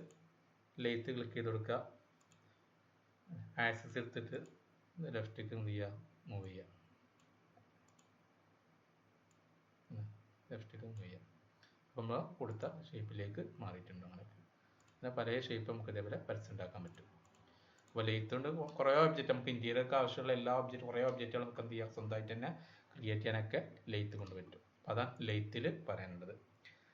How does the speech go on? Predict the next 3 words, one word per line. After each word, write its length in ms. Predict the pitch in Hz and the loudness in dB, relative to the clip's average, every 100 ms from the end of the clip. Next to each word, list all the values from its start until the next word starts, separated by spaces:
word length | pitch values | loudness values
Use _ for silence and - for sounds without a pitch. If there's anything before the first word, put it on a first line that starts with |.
| - 156 | -2 0
അടുത്ത് 220 | 151 180 170 | 2 8 8
പറയാനുള്ളത് 500 | 147 147 139 135 147 160 - - _ _ _ _ _ - - - | 8 6 4 4 4 2 -10 -20 _ _ _ _ _ -20 -18 -6
സ്വീപ്പാണ്, 640 | 135 135 131 131 113 | 2 4 6 8 8